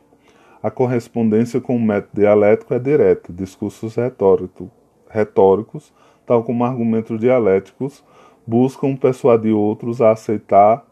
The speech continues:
certas conclusões, com bases em premissas que eles já possuíam,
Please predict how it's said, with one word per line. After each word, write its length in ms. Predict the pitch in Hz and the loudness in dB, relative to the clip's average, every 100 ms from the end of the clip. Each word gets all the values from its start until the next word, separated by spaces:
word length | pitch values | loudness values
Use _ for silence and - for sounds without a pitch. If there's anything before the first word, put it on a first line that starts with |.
| _ | _
certas 440 | _ 120 113 123 - | _ -2 -2 -4 -10
conclusões, 840 | 123 120 147 139 101 80 - _ _ _ _ _ | -12 -10 -10 -8 -8 -10 -14 _ _ _ _ _
com 220 | - 123 117 | -2 0 2
bases 680 | 98 98 101 123 123 - - - | 4 4 2 -2 -8 -8 -20 -12
em 140 | 110 | -10
premissas 720 | 107 135 135 113 110 117 127 - | -8 -8 -6 -4 -4 -6 -12 -8
que 120 | 120 | -2
eles 280 | 120 120 117 | 0 0 0
já 440 | 110 101 107 127 _ _ _ _ _ _ _ _ _ _ _ _ _ _ _ - | 4 6 4 2 _ _ _ _ _ _ _ _ _ _ _ _ _ _ _ -4
possuíam, 760 | 120 - 190 147 107 90 78 | -4 -2 -4 0 0 -2 -8